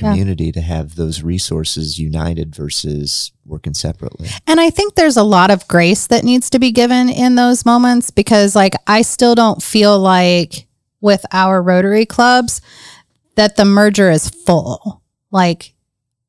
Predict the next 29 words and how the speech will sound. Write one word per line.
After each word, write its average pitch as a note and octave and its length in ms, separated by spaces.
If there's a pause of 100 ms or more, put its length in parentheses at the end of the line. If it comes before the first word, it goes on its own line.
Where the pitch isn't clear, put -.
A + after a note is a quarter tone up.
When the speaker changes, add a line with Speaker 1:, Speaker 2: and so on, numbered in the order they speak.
(340)
Speaker 1:
you G#3+ 260
still, A3 1000 (500)
it's G#3+ 160
gonna B3 220
take - 320
a G#3 100
while F3 380
for F#3 260
it - 100
to F#3 120
really F#3 340
feel G3 480
like D#3+ 500 (420)
one E3 600
club. D#3+ 640 (360)
I A#3 80
don't D#4 240
feel B3+ 200
like A3 240
we F#3+ 100
see C#4 420
each F3+ 280
other D#3+ 300
as E3+ 300
separate - 400
clubs F3 340
in E3+ 160
one D3+ 220
room, F#3+ 640